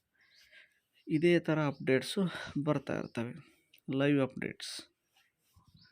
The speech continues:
Thanks for watching. ಎಲ್ಲರೂ ಈ ವಿಡಿಯೋನ ಶೇರ್ ಮಾಡಿ. ನೋಡಿ, ಇನ್ನೊಂದು ನಮ್ಮ ಗ್ರಾಮ ಒನ್ ಕಮ್ಯುನಿಟಿಗೆ ಅಂತ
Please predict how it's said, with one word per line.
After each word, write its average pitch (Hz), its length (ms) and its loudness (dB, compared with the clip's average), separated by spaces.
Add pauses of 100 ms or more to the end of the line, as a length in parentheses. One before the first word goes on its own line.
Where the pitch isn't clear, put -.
(420)
Thanks 147 280 4
for 156 140 4
watching. 160 300 0 (1600)
ಎಲ್ಲರೂ 160 280 8
ಈ - 80 8
ವಿಡಿಯೋನ 135 300 6 (420)
ಶೇರ್ 135 340 4
ಮಾಡಿ. 117 200 0 (1300)
ನೋಡಿ, 170 180 8 (100)
ಇನ್ನೊಂದು 170 380 6
ನಮ್ಮ 147 140 6 (100)
ಗ್ರಾಮ 135 220 6 (100)
ಒನ್ 147 120 4 (400)
ಕಮ್ಯುನಿಟಿಗೆ 127 480 0
ಅಂತ 120 140 -6